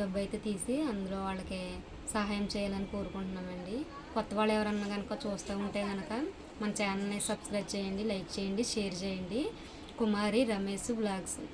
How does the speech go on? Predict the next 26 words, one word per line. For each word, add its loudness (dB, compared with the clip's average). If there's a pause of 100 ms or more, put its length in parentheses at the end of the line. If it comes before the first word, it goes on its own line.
(140)
Thank 2
you. 0 (760)
మన 2
వీడియోస్ 4
కనుక 0
మీకు 0
నచ్చినట్లయితే 0 (720)
లైక్ 2
చేయండి, 8 (300)
షేర్ 2
చేయండి, 4 (440)
సబ్స్క్రైబ్ -2
చేయండి. 6 (720)
వీడియో 4
అయితే 0
చాలా 2
బాగుంటుంది, -2 (140)
పూర్తి -2
వరకు 0
చూడండి, -2
ఎక్కడ -2
స్క్రోల్ -4
చేయకుండా. -4 (500)
మన -2
ఛానల్ 0
వచ్చేసి 0